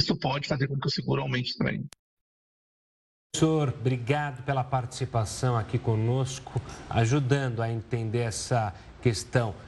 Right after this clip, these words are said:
Speaker 2: geopolítica, mas, obviamente, econômica, que pode afetar a vida,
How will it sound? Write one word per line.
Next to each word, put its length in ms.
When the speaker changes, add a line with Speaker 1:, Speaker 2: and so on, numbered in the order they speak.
Speaker 2:
geopolítica, 880
mas, 360
obviamente, 640
econômica, 540
que 60
pode 260
afetar 800
a 160
vida, 600